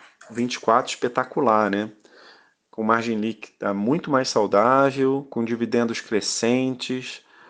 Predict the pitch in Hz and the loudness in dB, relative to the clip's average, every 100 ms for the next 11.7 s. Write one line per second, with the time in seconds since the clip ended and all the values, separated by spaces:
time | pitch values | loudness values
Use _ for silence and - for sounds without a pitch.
0 | - - _ - 113 110 117 107 110 107 | -20 -20 _ -6 -2 2 2 2 -2 -4
1 | - - 113 127 127 127 123 - _ _ | -4 2 4 4 2 -2 -6 -14 _ _
2 | _ _ - 101 113 110 117 120 117 120 | _ _ -18 -6 -2 4 6 4 4 4
3 | 117 107 120 123 127 127 123 123 117 113 | 4 0 -2 -2 -2 0 4 4 4 2
4 | 117 120 - 110 113 - 127 123 - 110 | 0 0 4 4 4 0 -6 -6 -4 -4
5 | 104 117 120 113 107 113 113 - - 117 | -4 0 2 2 2 2 2 -4 2 2
6 | 117 120 117 120 117 - 135 123 95 85 | 4 2 0 0 -6 -6 -4 -2 -4 -8
7 | - _ _ 110 120 127 117 101 120 139 | -16 _ _ -6 -4 2 2 6 6 6
8 | 185 175 - - - _ _ _ 117 120 | 2 -10 -18 -20 -20 _ _ _ -2 2
9 | 120 - _ - 110 120 123 123 107 104 | 0 -2 _ -8 -2 0 0 2 -2 0
10 | 120 131 127 131 131 - - _ 117 117 | -2 -2 0 0 0 -8 -14 _ 2 4
11 | 104 - - 110 113 113 | 4 0 2 4 4 2